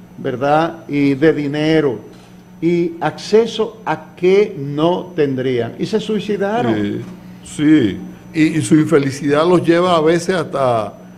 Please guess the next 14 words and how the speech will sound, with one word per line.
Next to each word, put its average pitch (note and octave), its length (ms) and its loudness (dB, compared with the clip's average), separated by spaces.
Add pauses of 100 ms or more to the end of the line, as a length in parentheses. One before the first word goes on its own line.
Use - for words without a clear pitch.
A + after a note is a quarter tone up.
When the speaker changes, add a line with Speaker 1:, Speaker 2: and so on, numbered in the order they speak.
(160)
Speaker 2:
hacerse, C3 1120 2 (100)
eh, G#2+ 440 -2
homosexuales. B2 760 -2 (480)
Speaker 1:
Claro. A3 400 2
Speaker 2:
Después D3+ 640 2
de G#3+ 80 0
haber F3+ 340 2
vivido F#3+ 840 0 (340)
experiencias E3 1160 -2
enormes, F3 920 0 (680)
grandes D3+ 680 0
cantidades C#3 960 -8
de, A2 640 -2 (840)
de B2 360 0